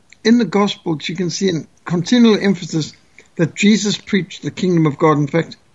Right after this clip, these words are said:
while you only read of the church three times in the Gospels, you read the term kingdom and kingdom of God over a hundred and twenty times in the Gospels. So the overwhelming emphasis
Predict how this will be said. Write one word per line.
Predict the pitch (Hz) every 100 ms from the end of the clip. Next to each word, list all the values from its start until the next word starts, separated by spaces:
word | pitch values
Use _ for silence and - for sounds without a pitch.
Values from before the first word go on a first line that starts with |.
| _ _ _ -
while | 175 190
you | 185
only | 214 247
read | 208 202 185
of | 160
the | 160
church | - - 196 - - _
three | - 240 240
times | - 208 175 147
in | 143 147
the |
Gospels, | 147 143 - 143 131 - -
you | 165 180
read | 214 170
the | -
term | - 190 170
kingdom | - 226 226 175 165 -
and | 165 143
kingdom | 220 220 196
of | 156 -
God | 175 165
over | 190 170
a | 170
hundred | 196 202
and | 190 175
twenty | - 226 220
times | 202 151 139 -
in | 160
the |
Gospels. | 135 147 - 135 120
So | - 165 151 _ _ - - -
the |
overwhelming | - 196 190 202 233 233 208
emphasis | 214 220 190 156 151